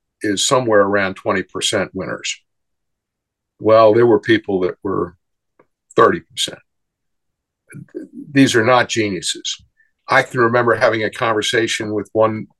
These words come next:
trainer, leading trainer, and saying, "Look, um, this other trainer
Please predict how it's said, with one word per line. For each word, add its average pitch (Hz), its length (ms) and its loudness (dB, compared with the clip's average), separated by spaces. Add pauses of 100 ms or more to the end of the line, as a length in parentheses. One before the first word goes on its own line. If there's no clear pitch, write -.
(440)
trainer, 113 580 2
leading 110 320 0
trainer, 107 500 0 (800)
and 107 140 -8
saying, 123 340 2
"Look, 160 240 2 (180)
um, 117 440 -4 (1200)
this 156 180 -4
other 190 220 2
trainer 120 380 0